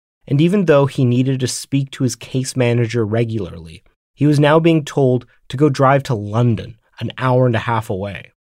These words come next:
It was part of a broad plan by the Harper government and its Veterans Affairs Minister, Julian Fantino, to close V A offices across Canada. Many veterans had also had their benefits clawed back by the government, which outraged them further.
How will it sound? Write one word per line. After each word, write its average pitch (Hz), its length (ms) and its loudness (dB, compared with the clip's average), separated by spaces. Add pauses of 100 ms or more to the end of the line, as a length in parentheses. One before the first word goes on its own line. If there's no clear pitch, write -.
(340)
It 143 40 0
was 143 120 0
part 180 180 2
of 175 60 4
a 175 80 4
broad 139 420 4
plan 135 340 2
by 127 120 4
the 117 80 0
Harper 131 420 0
government 113 520 -2 (200)
and 135 120 0
its 127 160 0
Veterans 131 440 0
Affairs 120 560 0
Minister, 113 560 -2
Julian 127 460 0
Fantino, 113 800 -4 (240)
to - 100 -6
close 135 340 2
V 131 280 2
A 147 140 4
offices 113 580 -2
across 107 420 -6
Canada. 95 540 -12 (580)
Many 160 300 6
veterans 127 640 0 (180)
had 135 240 0
also 151 340 0
had 127 100 4
their 131 120 4
benefits 123 520 -2
clawed 117 480 -2
back 117 340 -2
by 90 160 -8
the 90 100 -14
government, 82 540 -18 (220)
which - 200 -6
outraged 123 540 -2
them 104 140 -6
further. 113 580 -4